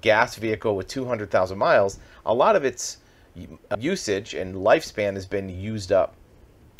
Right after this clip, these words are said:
Where on an E V, as long as the battery was maintained properly, and that's the key,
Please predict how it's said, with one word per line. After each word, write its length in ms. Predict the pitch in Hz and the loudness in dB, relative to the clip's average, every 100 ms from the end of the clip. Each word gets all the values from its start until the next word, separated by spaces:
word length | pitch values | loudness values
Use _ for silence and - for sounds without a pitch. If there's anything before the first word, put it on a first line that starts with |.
| - | -2
Where 220 | 120 113 | 2 4
on 200 | 110 107 | 2 0
an 120 | 101 | -4
E 140 | 110 107 | -6 -4
V, 400 | 135 170 92 - - - | -2 -2 -4 -8 -16 -6
as 100 | 101 | 4
long 160 | 123 | 4
as 80 | 131 | 4
the 80 | 107 | 0
battery 460 | 85 117 127 127 104 | 6 8 8 4 0
was 160 | 98 | -2
maintained 560 | 98 98 - 151 185 - | -4 -4 -4 -2 -2 2
properly, 440 | 98 87 85 80 | 2 2 -2 -4
and 80 | 90 | -2
that's 180 | 104 - | -4 -4
the 100 | - | -10
key, 360 | - 143 90 | -6 -6 -6